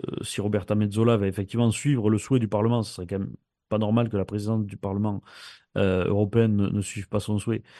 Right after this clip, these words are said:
Cela en sera dans des poursuites contre la Commission sur la question du, du, du mécanisme, euh, safe et des cent cinquante milliards d'armements.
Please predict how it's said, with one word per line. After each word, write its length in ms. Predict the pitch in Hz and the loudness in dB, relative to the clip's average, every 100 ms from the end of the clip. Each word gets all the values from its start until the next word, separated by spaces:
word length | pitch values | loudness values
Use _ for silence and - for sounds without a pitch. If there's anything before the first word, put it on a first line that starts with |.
| - _ _ | -20 _ _
Cela 220 | - 127 120 | -2 4 4
en 80 | |
sera 220 | 117 - 113 | 4 2 2
dans 100 | 107 | 2
des 120 | 107 | 2
poursuites 380 | - - 123 110 | -2 -6 -6 -2
contre 280 | 107 - | -2 0
la 80 | 101 | -2
Commission 440 | 98 104 101 110 104 | 0 -2 -2 -2 -4
sur 280 | - 98 | -4 -6
la 100 | 95 | -6
question 320 | 90 87 - 104 | -6 -10 -4 -4
du, 220 | 92 90 | -4 -8
du, 160 | 95 | -10
du 120 | 90 92 | -8 -4
mécanisme, 580 | 98 98 98 98 95 | -4 -2 -4 -4 -6
euh, 500 | 85 85 87 90 87 | -6 -6 -6 -6 -8
safe 360 | - 123 135 131 | -2 2 2 2
et 60 | 92 | -4
des 80 | |
cent 160 | 90 95 | -4 -4
cinquante 320 | 95 92 87 | -4 -6 -4
milliards 260 | 92 95 92 | -2 -2 -2
d'armements. 460 | 92 98 117 147 | -2 2 2 2